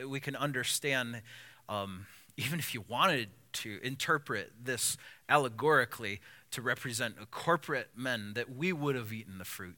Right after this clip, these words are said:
too. We would have. But if that one trespass, if that one mess up brought condemnation for all,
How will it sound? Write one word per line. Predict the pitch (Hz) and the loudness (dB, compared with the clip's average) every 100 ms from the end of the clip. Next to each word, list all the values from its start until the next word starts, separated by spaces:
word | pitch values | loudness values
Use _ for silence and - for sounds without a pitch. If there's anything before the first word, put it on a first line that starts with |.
| - | -12
too. | - 78 90 - _ _ _ _ _ _ _ _ _ _ _ _ _ - | -12 -12 -18 -20 _ _ _ _ _ _ _ _ _ _ _ _ _ -16
We | 98 | -10
would | 113 107 | -8 -8
have. | 76 - - - _ _ _ _ _ _ _ _ _ _ _ _ _ _ _ - | -8 -14 -16 -20 _ _ _ _ _ _ _ _ _ _ _ _ _ _ _ -2
But | 151 143 | 0 2
if | 156 | 0
that | 156 190 151 | 4 4 4
one | 165 185 185 | 2 2 2
trespass, | 175 - 151 - 143 104 - 135 | 2 2 2 0 -2 -2 -2 -6
if | 143 - | -4 6
that | 160 208 - - _ | 6 6 2 -18 _
one | 120 123 185 196 190 180 - - _ _ - | -10 2 6 6 4 -4 -10 -20 _ _ -2
mess | 139 151 - | 2 2 2
up | 113 101 | 0 0
brought | 135 147 - | 0 0 0
condemnation | - 170 165 143 151 170 185 160 | 2 2 2 2 2 2 0 0
for | 139 - | -2 0
all, | 147 185 | 2 2